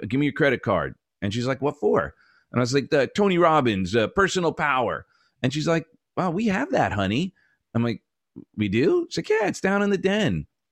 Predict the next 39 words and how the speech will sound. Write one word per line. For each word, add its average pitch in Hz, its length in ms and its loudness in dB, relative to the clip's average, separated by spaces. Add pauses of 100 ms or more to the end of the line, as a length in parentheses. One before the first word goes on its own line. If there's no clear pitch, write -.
(200)
Still 165 400 0
sealed, 98 560 0 (120)
never 127 380 2
opened, 101 680 0
and 98 280 0
now 95 100 0
I'm 95 100 0
really 113 160 4
gonna 98 140 0
date 90 220 -2
myself, 85 580 -2 (160)
cassettes. - 600 -4 (100)
So 135 260 4
I 127 40 2
started - 280 -2
listening 156 380 -2
to 107 100 -4
that, 90 380 0 (440)
and 131 640 2
it 139 100 4
just 131 200 0
made 139 180 2
sense 170 300 0
to 117 80 -4
me. 78 220 -4 (100)
Like, 104 160 0
what 123 140 -2
Tony 139 240 -2
was 127 160 0
sharing 117 560 0
m-, 110 280 -4
made 113 360 0
perfect - 380 -4
sense, 117 280 0
and 98 80 -2
I 95 80 0
could 92 160 -6
start 110 220 2
aligning 101 760 -4